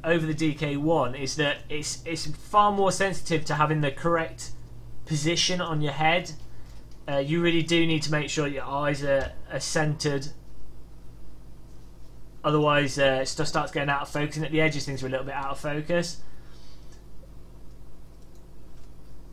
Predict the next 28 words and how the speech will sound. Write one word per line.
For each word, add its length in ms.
When 180
you've 120
got 120
it 120
in 100
the 80
sweet 400
spot, 460
it's, 280
uh, 280
it's 140
really 440
good. 340
And 100
a 100
lot 240
of 60
people 280
were 80
actually 260
complaining 580
about 340
the, 260
uh, 380
the 140
F 160
O 120
V 540